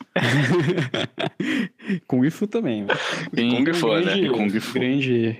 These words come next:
Speaker 1: lutador
Speaker 3: Não, mas
Speaker 1: aí que eu esqueci o nome.
Speaker 3: Ô, Magrão,
Speaker 2: Mohamed
Speaker 3: é
Speaker 2: Ali.
Speaker 3: gigantesca de lutas,
Speaker 1: Mohamed
Speaker 3: né?
Speaker 1: Ali, exatamente.
Speaker 3: <laughs> Que eles podem.
Speaker 1: <laughs> Mas enfim, vai pro sorteio de novo?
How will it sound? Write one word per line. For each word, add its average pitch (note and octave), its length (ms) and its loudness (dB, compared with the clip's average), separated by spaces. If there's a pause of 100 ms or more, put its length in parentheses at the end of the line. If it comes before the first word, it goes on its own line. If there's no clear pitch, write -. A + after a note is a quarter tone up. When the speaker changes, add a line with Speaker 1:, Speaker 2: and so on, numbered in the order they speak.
Speaker 1:
lutador B2 540 2
Speaker 3:
Não, A#2 80 4
mas A#2 80 4
Speaker 1:
aí C3 60 2
que C3+ 100 0
eu C#3+ 40 4
esqueci C3+ 360 -2
o C3 40 2
nome. C#3 500 -2 (880)
Speaker 3:
Ô, G#3 40 -2
Magrão, G3 260 2
Speaker 2:
Mohamed G#2 400 0
Speaker 3:
é A2 40 2
Speaker 2:
Ali. G2 100 0
Speaker 3:
gigantesca F#3 320 -2
de F3 160 -2
lutas, B2+ 400 2
Speaker 1:
Mohamed C3 180 2
Speaker 3:
né? B2 60 2
Speaker 1:
Ali, A#2 140 2
exatamente. B2+ 760 0
Speaker 3:
<laughs> - 0 -
Que - 180 2
eles - 260 2
podem. - 340 -4 (1200)
Speaker 1:
<laughs> - 1600 -2
Mas E3+ 180 2
enfim, E3+ 280 2
vai E3+ 140 0
pro F#3 160 -2
sorteio E3+ 560 0
de C#3+ 120 0
novo? D3 420 0